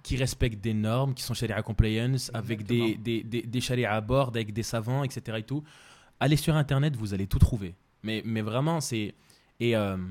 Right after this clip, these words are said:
Speaker 1: et c'est pour ça aussi, quand on veut, on peut. On va saluer la prouesse de, de nos amis de chez, euh, Naali, machallah,
Speaker 2: Exactement, ouais.
Speaker 1: qui, qui, euh, qui se sont mis dans cette vision-là.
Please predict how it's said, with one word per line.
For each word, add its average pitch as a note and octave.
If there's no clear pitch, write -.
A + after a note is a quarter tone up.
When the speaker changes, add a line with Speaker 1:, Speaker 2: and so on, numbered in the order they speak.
Speaker 1:
et B2
c'est C#3+
pour B2
ça C#4+
aussi, -
quand C#3
on D3
veut, C#3
on C#3+
peut. C#3
On A2+
va A2+
saluer C3+
la B2
prouesse B2+
de, G#2+
de G#2+
nos G#2+
amis A2+
de G#2
chez, G#2
euh, F#2
Naali, A#2
machallah, G#2
Speaker 2:
Exactement, C#3+
ouais. F#2+
Speaker 1:
qui, A2
qui, A2
euh, G2
qui A2
se A#2+
sont B2
mis F3
dans C3+
cette B2
vision-là. B2+